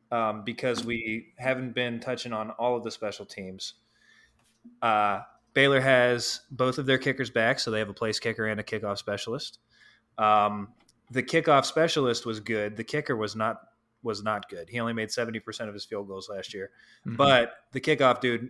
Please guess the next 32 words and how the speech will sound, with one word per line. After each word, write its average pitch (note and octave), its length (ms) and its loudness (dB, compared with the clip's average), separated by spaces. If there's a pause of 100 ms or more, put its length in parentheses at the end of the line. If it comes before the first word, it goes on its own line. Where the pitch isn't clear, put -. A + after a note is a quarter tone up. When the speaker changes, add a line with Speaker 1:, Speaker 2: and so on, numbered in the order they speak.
Speaker 1:
had A2 400 -4
eighty-nine A2 360 0
percent G#2 280 -10
of F#2 60 -12
his G2 100 -14
touchbacks. F#2+ 480 -10
I A2 40 -10
think A#2 100 -6
his A2+ 120 -8
name's G#2+ 240 -8 (260)
Noah A#2+ 260 0
Rauschenberg. A#2+ 640 -2 (960)
Um, G#2 640 4 (800)
the A2+ 200 -6
punter, D#3+ 480 2
Isaac A#2+ 320 4
Power, C3+ 380 6
is A#2+ 160 -2
also A#2 360 2
back. G2+ 460 -2 (540)
Averaged A2 300 0
forty-five B2 440 0
yards A#2 200 4
per A#2+ 100 -8
punt B2+ 220 -6
last C#3+ 260 -6
year, F#3 120 0
which - 140 -4
is - 80 -8
twenty-third A2+ 420 -2
nationally. D3+ 420 2
So A2+ 360 2